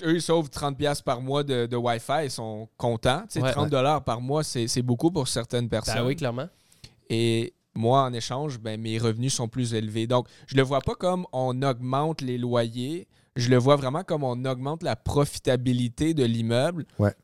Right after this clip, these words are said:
Speaker 1: d'une façon gagnant-gagnant, sans mettre personne dans la rue. Donc, moi, tu sais, il y a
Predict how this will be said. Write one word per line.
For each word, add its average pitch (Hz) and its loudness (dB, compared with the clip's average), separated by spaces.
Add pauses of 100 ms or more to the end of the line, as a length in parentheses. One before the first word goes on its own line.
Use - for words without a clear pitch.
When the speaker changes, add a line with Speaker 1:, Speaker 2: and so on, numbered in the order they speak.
Speaker 1:
d'une 131 2
façon 143 0
gagnant-gagnant, 127 -4 (200)
sans - 0
mettre 147 -4
personne 139 0
dans 123 4
la 113 -2
rue. 120 -6
Donc, 120 -4
moi, 160 -2 (880)
tu 160 4
sais, 170 2 (640)
il 131 6
y 143 8
a 147 6